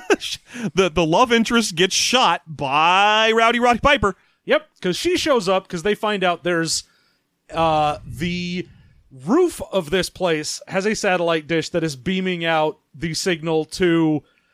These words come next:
Speaker 2: whatever their satellites are and making it go worldwide.
Speaker 1: Mm-hmm.
Speaker 2: Which is very lucky for them that it's right there in the town they
Speaker 1: One more reason I think this is L A,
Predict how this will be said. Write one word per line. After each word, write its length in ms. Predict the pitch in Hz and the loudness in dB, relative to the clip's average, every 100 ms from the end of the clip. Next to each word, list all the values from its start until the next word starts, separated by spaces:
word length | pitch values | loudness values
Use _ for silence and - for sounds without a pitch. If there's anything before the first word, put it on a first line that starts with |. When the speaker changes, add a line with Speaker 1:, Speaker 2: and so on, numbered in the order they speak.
| _ _ | _ _
Speaker 2:
whatever 420 | 143 175 180 180 | -2 0 2 0
their 160 | 180 170 | 0 0
satellites 640 | - 160 165 160 156 151 | -2 -2 0 0 -2 -2
are 520 | 165 151 151 147 135 - | 0 2 0 0 -4 -6
and 440 | 160 151 143 143 - | -6 -6 -6 -10 -8
making 320 | 165 185 196 | -6 -4 -4
it 120 | 180 147 | -6 -2
go 140 | 165 | -2
worldwide. 640 | 143 139 135 117 98 - - | 0 -2 -4 -6 -12 -16 -6
Speaker 1:
Mm-hmm. 240 | 113 143 277 - | 0 2 2 -2
Speaker 2:
Which 180 | 202 208 | -8 -6
is 60 | 214 | -4
very 260 | 359 403 | -2 0
lucky 260 | 311 339 226 | 0 0 -2
for 140 | 170 | -4
them 180 | 156 123 | -4 -4
that 120 | 127 180 | -4 -4
it's 140 | - | -2
right 220 | 202 294 160 | -2 -2 -2
there 240 | 247 175 | -4 -4
in 60 | 143 | -8
the 80 | |
town 260 | 156 269 320 | -10 -8 -8
they 80 | 143 | 0
Speaker 1:
One 180 | 156 202 | 2 6
more 180 | 202 | 4
reason 240 | 180 170 139 | 6 4 2
I 80 | 127 | 0
think 200 | 139 131 | 0 0
this 160 | 139 | -2
is 100 | 131 | 0
L 180 | 127 107 | 0 0
A, 160 | 98 | -2